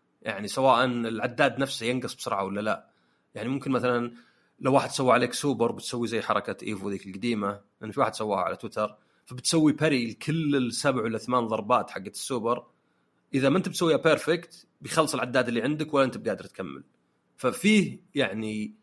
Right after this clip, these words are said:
مكافأة للاعبين الزينين، بس في نفس الوقت في طرق واضحة شوي. تبي تسوي باري، واحد كنا بيطقك، أبد، اضغط الزرين اللي في النص.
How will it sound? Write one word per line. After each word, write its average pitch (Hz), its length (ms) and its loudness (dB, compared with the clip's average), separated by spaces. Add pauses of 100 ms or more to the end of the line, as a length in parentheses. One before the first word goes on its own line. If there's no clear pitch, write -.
(140)
مكافأة 123 380 2
للاعبين 110 420 -2
الزينين، 107 440 -4
بس 131 80 -8
في 165 100 -4
نفس 156 140 -2
الوقت 143 220 0
في 143 160 -2
طرق 123 440 -6
واضحة - 380 2
شوي. - 160 -14
تبي 139 120 -10
تسوي 170 240 2
باري، 156 300 0
واحد 147 260 2
كنا 156 160 -4
بيطقك، 147 500 -6 (420)
أبد، 139 240 4
اضغط 139 240 -2
الزرين 131 280 0
اللي 120 120 0
في 113 80 -8
النص. 92 460 -8